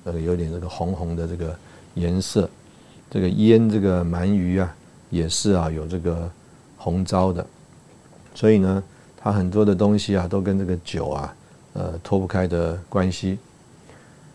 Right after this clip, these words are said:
那我们也有机会啊，在这个南竿的时候啊，呃，我们就到了一个地方，叫做八八坑道。这个八八坑道呢，现在可能因为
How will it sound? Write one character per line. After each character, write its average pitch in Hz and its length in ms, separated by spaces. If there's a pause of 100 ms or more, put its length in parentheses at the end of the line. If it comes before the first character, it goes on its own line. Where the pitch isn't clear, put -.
(1200)
那 107 100
我 107 100
们 104 120
也 110 100
有 104 120
机 95 180
会 101 180
啊， 82 240
在 92 220
这 92 100
个 85 400 (220)
南 90 240
竿 98 180
的 92 100
时 87 160
候 90 100
啊， 80 220 (380)
呃， 90 140
我 82 100
们 82 180
就 92 200
到 92 240
了 82 100
一 85 80
个 90 100
地 90 200
方， 92 180
叫 92 140
做 87 280
八 98 200
八 98 220
坑 95 260
道。 95 200 (920)
这 - 100
个 - 80
八 98 180
八 101 160
坑 98 220
道 95 180
呢， 85 160
现 104 140
在 90 100
可 87 140
能 80 100
因 87 140
为 92 220